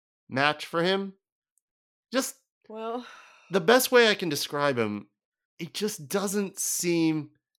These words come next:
Speaker 1: connected
Speaker 2: Connected.
Speaker 1: to the game
Speaker 2: Yeah.
Speaker 1: when it's unfolding.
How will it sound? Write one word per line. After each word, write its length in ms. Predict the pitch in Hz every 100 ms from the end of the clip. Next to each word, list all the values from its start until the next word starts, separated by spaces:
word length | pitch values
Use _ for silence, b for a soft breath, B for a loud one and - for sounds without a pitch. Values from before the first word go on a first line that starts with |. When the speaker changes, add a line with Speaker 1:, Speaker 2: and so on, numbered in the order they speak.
| _ _ _ _ _ -
Speaker 1:
connected 800 | - 151 139 135 - 113 87 - _ _ _
Speaker 2:
Connected. 680 | 208 175 170 - 147 131 143
Speaker 1:
to 160 | 135
the 140 | 117 120
game 600 | 110 123 117 113 104 107 _ _
Speaker 2:
Yeah. 240 | - 151 131
Speaker 1:
when 160 | 120 117
it's 140 | 104
unfolding. 680 | 117 104 - 104 92 90